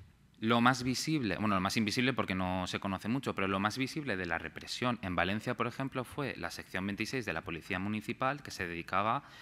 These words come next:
a pillar, entre comillas, travestis de la Avenida del Oeste, desvalijarlas, darles palizas, chantajearlas y tirarlas al, al río.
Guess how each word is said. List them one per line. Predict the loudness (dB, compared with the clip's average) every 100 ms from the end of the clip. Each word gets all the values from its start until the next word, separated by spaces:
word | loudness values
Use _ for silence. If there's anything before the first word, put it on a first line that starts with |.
| -20 -20 -2
a | 4 6 6 2
pillar, | -2 0 2 0 -4 -14
entre | -10 -6
comillas, | -2 0 0 -2
travestis | 0 2 0 -4 -8 -6 -4
de |
la | -2
Avenida | -2 0
del | 2 2
Oeste, | 0 -2 -4 -4 -4
desvalijarlas, | -2 -2 0 -2 0 0 0 -2
darles | -2 -4 -4
palizas, | -6 -6 -4 -6
chantajearlas | -6 -8 -8 -4 -2 0 -2 -6 -14 -8
y | -2
tirarlas | 0 2 0 2
al, | 0 2
al | 2 0
río. | -2 -4 -4 -8